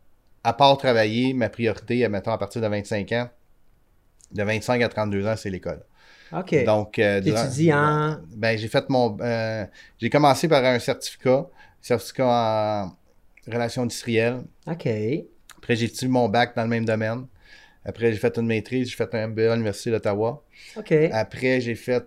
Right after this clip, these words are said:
Speaker 1: euh, une spécialisation en commerce international de l'Université de Reims en France. Et après, j'ai fait mon cours de C F A.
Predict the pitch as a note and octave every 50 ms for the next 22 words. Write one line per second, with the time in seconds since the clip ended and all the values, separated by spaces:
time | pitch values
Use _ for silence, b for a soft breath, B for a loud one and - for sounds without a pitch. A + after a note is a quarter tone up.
0 | - _ A#2+ A#2 A2+ A2+ A2 A2+ A#2 - - A#2+ - B2 A#2 A2+ A#2 A2+ A2 -
1 | - B2+ B2+ - A#2+ A#2 A2+ - B2 A2+ G#2 G#2+ G#2+ G#2+ G#2 - A2+ G#2+ A2 A2+
2 | A#2 A#2 A2+ G#2+ G#2 G#2 G2+ G2 F#2+ - - - A2 G2+ G#2 G2 A2 A2+ G#2+ -
3 | - G2+ F#2+ F#2+ - - A2 A2+ B2+ C#3 - - - - b b b b b b
4 | b b - - C3 C3 B2 A#2+ - - - B2 B2 A#2+ G#2+ A2 G2 - A#2+ A2
5 | - - A2 G2+ G2 - A2 A2 G#2+ G2+ - - G#2+ G2+ F#2+ - - A2+